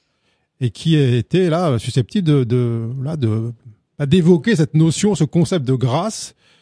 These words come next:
c'est-à-dire cette, euh, cette force, cette puissance, cette, euh, ce mouvement, euh, là, qui est, euh,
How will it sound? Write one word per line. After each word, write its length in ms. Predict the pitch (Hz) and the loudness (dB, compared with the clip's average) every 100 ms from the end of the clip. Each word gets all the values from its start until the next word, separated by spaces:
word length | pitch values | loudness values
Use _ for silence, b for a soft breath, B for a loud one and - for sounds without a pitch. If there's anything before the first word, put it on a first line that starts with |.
| _ _ | _ _
c'est-à-dire 340 | - 127 180 | -2 2 2
cette, 220 | 151 113 | 2 2
euh, 160 | 151 131 110 b b b - | 2 2 0 b b b -4
cette 140 | 147 | 0
force, 260 | 151 170 160 | 2 2 2
cette 140 | - | 2
puissance, 480 | 175 175 151 175 190 | 2 4 4 2 2
cette, 240 | 147 - | 0 2
euh, 100 | 143 | 2
ce 160 | 123 151 | 2 4
mouvement, 640 | 165 190 175 185 214 196 | 6 8 6 4 4 2
euh, 320 | 139 123 123 | 0 -2 -4
là, 240 | 127 143 156 | -4 -4 -4
qui 80 | 131 | -4
est, 220 | 113 135 | -4 -2
euh, 240 | 120 117 | -2 -2